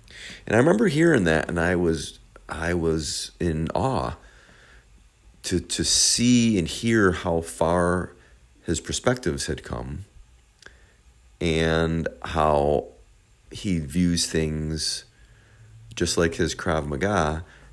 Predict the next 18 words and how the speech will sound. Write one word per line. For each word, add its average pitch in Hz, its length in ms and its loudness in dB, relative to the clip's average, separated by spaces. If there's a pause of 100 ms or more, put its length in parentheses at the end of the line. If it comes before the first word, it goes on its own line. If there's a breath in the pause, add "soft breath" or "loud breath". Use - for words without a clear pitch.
(1300 loud breath)
He 90 240 -4
views 85 380 0
things 80 600 -2 (100)
in 73 160 -6
a 69 40 -2
simplistic - 800 -2
manner, 85 440 -6 (200)
in 90 120 2
a 87 60 4
good 107 280 4
way. 50 220 -4
That's - 180 -6
a - 80 -6
compliment. - 680 -6 (2000 loud breath)
To - 140 -4
not 90 400 2
overcomplicate 98 1040 0
it. - 140 -18